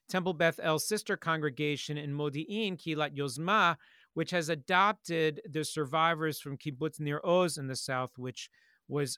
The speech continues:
absolutely devastated in the attacks and lost, I think, a quarter of the members of the kibbutz. And it's gonna take years to rebuild the kibbutz. And so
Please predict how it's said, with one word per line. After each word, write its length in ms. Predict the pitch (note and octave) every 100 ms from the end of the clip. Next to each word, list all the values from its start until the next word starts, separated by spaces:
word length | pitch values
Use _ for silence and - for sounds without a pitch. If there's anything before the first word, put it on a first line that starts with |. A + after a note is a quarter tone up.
| _ D#3
absolutely 880 | F3 E3+ - D3 C#3 C#3+ D3+ B2
devastated 840 | A2 C#3 C#3 C3+ - B2+ A#2 A2+ A#2
in 160 | A#2
the 100 | A#2+
attacks 600 | A#2 - B2+ A#2+ A2+ -
and 160 | B2 B2+
lost, 360 | B2+ B2+ - A#2+
I 80 |
think, 280 | A#2+ D#3+ C#3+ - -
a 80 | B2 -
quarter 520 | - E3 E3+ D3 B2+
of 140 | A#2
the 260 | A#2+ A#2+ A#2+
members 440 | C3 C3+ D3 C3 A#2
of 120 | A2+
the 80 | A#2
kibbutz. 640 | - A2 C3+ B2+ - - _ _ _ - _ -
And 420 | D#3+ D#3 D3+ D3+ -
it's 160 | F3 -
gonna 200 | A#3+ F#3+
take 220 | F3 C#3+
years 500 | D3 F3 F3 B2+ -
to 140 | - B2+
rebuild 400 | B2 A#2+ B2 A#2
the 80 |
kibbutz. 640 | A2 A#2+ A#2+ E3+ A#2+ - - _ _ _
And 240 | D#3 D#3+ D#3
so 600 | - E3 D#3 D3+ D3+